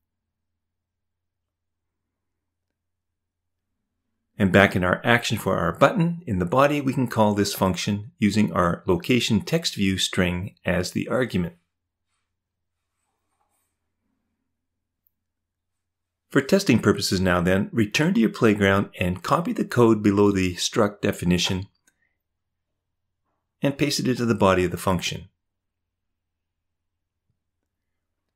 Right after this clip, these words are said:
Replace the string that you had in the C L geocoder function here,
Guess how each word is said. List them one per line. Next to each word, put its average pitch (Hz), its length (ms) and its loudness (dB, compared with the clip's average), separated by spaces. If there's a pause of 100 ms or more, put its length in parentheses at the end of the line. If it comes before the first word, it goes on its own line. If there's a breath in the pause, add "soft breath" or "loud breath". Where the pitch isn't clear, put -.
(460)
Replace 160 400 4
the 147 100 2
string 127 320 4
that 117 100 2
you 110 140 4
had 107 340 2
in 98 240 2
the 90 300 -2 (400)
C 123 340 4
L 101 200 6
geocoder 110 720 4
function 95 380 0
here, 90 460 -2